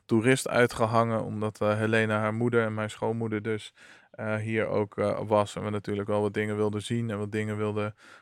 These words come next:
eh, doen. Het eiland een beetje wilden, wilden verkennen. Dus regelmatig naar het strand, eh, geweest. Een paar keer naar Willemstad, eh, geweest. Ehm, dolfinarium, ehm,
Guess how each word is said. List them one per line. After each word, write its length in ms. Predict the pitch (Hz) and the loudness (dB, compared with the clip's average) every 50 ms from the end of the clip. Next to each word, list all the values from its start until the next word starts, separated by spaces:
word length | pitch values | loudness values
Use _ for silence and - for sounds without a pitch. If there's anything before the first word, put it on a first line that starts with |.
| - _ | -20 _
eh, 340 | - - 110 110 110 107 107 107 107 | -8 -4 -2 0 2 2 2 2 4
doen. 220 | 117 127 135 135 | 6 6 6 6
Het 120 | 127 120 - | 4 2 2
eiland 360 | - 117 123 123 123 117 - | 2 2 4 4 4 2 0
een 80 | 120 | 0
beetje 300 | 110 113 110 110 107 113 | 2 2 2 2 0 -2
wilden, 600 | 110 110 110 107 107 107 107 107 107 107 - - | 0 2 2 2 2 2 2 2 0 -2 -4 -6
wilden 220 | 113 113 110 110 110 | -6 -6 -6 -6 -6
verkennen. 560 | - - 110 - - 117 117 120 131 170 - - - - - - - - _ | -8 -10 -6 2 4 4 4 4 2 -2 -4 -8 -16 -20 -20 -20 -20 -20 _
Dus 140 | _ 113 - | _ -4 4
regelmatig 560 | - 127 127 120 135 139 143 151 160 - 143 | 6 6 6 6 8 8 8 8 8 6 6
naar 80 | 135 131 | 4 4
het 100 | 127 - | 4 4
strand, 420 | - - 139 151 156 156 - - | 0 2 2 2 4 2 0 -2
eh, 120 | 139 139 135 | 0 0 0
geweest. 600 | 127 - - 139 131 127 127 127 127 123 - - | -2 -2 -4 0 2 4 4 4 4 2 -2 -8
Een 140 | - 110 110 | -12 -8 -4
paar 180 | - 110 110 113 | 0 0 0 0
keer 160 | - 117 117 | 0 0 2
naar 140 | 113 113 110 | 2 4 4
Willemstad, 600 | 120 123 127 120 - - - 92 - - - - - | 4 4 4 2 0 -2 -4 -4 -4 -4 -8 -12 -8
eh, 220 | 113 113 110 107 107 | -4 -2 -2 -2 0
geweest. 760 | - - 110 110 107 107 110 113 110 - - - - - - - - - - - _ | 0 0 4 6 6 8 8 8 6 4 0 -8 -12 -18 -20 -20 -18 -20 -20 -20 _
Ehm, 720 | - - 107 104 95 104 104 104 104 101 104 104 101 101 104 104 107 | -10 -6 -4 -2 -2 -2 -2 -2 -2 -2 -4 -4 -6 -6 -8 -10 -12
dolfinarium, 1300 | 110 104 117 113 113 113 - 113 110 110 107 107 107 107 107 104 107 107 104 104 104 104 104 104 98 92 | -4 0 2 2 2 2 0 0 2 4 4 4 6 4 4 4 6 6 6 6 4 2 0 -2 -4 -6
ehm, 880 | - 104 107 107 104 101 101 104 104 101 101 101 101 101 101 101 101 104 | -8 -10 -6 -4 -2 0 0 0 0 -2 -2 -2 -4 -4 -4 -6 -6 -8